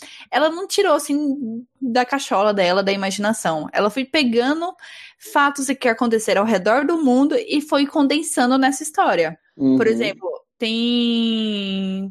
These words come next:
Speaker 1: tem um negócio, por exemplo, é, questão da, da fertilidade, de colocarem, de decidirem que as mulheres férteis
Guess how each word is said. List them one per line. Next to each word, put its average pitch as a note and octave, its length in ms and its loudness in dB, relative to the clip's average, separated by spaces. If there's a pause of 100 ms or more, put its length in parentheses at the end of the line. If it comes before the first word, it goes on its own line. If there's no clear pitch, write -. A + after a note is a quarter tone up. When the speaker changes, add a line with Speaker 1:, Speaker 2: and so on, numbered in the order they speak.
(140)
Speaker 1:
tem A#3 140 -2
um A#3 60 2
negócio, A#3 500 0 (280)
por A3 100 2
exemplo, A3 420 -2
é, G#3 1300 -2 (260)
questão C4 240 2
da, C4 280 2
da A#3 120 0
fertilidade, G#3+ 880 0 (380)
de G#3+ 1040 2
colocarem, B3+ 880 2
de G#3+ 140 -4
decidirem A#3 540 -2
que A#3+ 320 0
as A#3 120 -2
mulheres B3+ 380 0
férteis C4 580 0